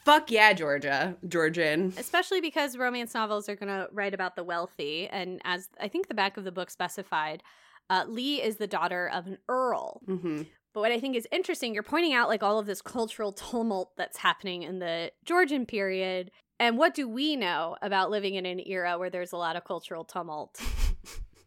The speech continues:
Speaker 2: Conservative backlash.
Speaker 1: <laughs>
Speaker 2: Uh, and that rears its ugly head in the form of a cult in this book, which I think is very fitting, right? 'Cause in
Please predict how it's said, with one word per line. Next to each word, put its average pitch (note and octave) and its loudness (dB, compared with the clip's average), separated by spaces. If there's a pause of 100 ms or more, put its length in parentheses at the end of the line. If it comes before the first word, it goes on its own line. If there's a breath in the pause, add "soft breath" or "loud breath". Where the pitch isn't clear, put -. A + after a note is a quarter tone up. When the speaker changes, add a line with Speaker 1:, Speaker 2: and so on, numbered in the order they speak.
(200)
Speaker 2:
Conservative F#3+ -2 (100)
backlash. E3+ 0
Speaker 1:
<laughs> C#4 6
Speaker 2:
Uh, A#3 10 (140)
and C4 4
that F4 6 (100)
rears C#4 2
its A#3 0
ugly A#3 2
head G3 0
in G#3+ -2
the G3+ -2
form F#3+ -4 (120)
of F#3 -2 (160)
a F#3 -2
cult - -2
in F#3+ -6
this F3 -6
book, - -10 (880 soft breath)
which C4+ 4
I B3 2
think D#4+ 0
is F#4 4
very A#3+ 2
fitting, F4 2
right? G3 0
'Cause A3+ -8
in A3 -6